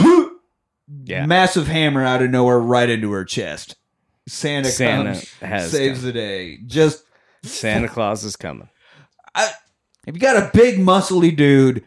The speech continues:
Speaker 2: sing, swinging a fifteen even, if not heavier, pound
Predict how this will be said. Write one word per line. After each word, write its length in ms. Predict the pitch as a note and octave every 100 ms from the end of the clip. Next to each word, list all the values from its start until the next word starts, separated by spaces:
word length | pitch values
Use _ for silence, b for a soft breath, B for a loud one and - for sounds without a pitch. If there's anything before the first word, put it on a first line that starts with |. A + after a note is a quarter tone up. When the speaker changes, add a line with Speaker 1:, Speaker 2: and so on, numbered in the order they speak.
| _
Speaker 2:
sing, 500 | - - G#3 F#3+ -
swinging 480 | - - G3 F3+ D#3+
a 80 | B2+
fifteen 720 | - - A3 - G3+ E3+ C3
even, 300 | G#2+ F#2+ F2+
if 180 | G2 C#3+
not 300 | D3+ D3 -
heavier, 500 | C#3+ B2+ B2 A#2 A2
pound 380 | - C#3+ C3+